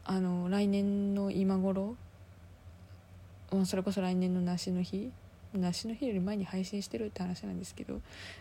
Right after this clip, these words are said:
三十代になっちゃい、三十歳になっちゃいましたって、まあ、多分言ってるんでしょうね。いやー。まあ、なんか悔いのないように生きたいですね。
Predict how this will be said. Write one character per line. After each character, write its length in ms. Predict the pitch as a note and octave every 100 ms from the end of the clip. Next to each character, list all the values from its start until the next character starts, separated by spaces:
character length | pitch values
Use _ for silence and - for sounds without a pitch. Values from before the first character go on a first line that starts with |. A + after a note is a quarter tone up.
| -
三 300 | - G3 G3+
十 100 | A#3
代 140 | G#3
に 80 | F#3
な 60 | G3+
っ 20 |
ち 160 | -
ゃ 20 | G#3
い、 40 | - - -
三 180 | - A3+
十 100 | A3+
歳 160 | A#3+ G3+
に 60 |
な 60 | F#3+
っ 40 |
ち 120 | G#3 A3
ゃ 20 |
い 40 |
ま 120 | G3
し 100 | G3 -
た 100 | A3
っ 100 | G#3+ -
て、 180 | - - F#3+
ま 120 | F3+
あ、 40 |
多 120 | -
分 100 | F#3
言 100 | D#3+
っ 40 | E3+
て 120 | -
る 100 | F#3
ん 60 | F3
で 60 |
し 100 | -
ょ 60 | -
う 60 | F#3+
ね。 120 | F#3+ - - - - - - - - - - - - C#4+
い 20 |
や 60 |
ー。 380 | C4 B3+ B3 - - - - - - - - - - - - - - -
ま 260 | G3 G3 F3+
あ、 40 |
な 120 | E3 F#3+
ん 80 |
か 100 | G3+
悔 200 | E3 -
い 60 | A3+
の 100 | F#3
な 140 | F3
い 140 | G3 F#3
よ 80 | E3
う 20 |
に 200 | D#3+ E3+ - - - - - - - - - - - - - - -
生 80 | F3+
き 100 | -
た 100 | G3
い 80 | F#3+
で 80 | E3+
す 120 | -
ね。 180 | E3+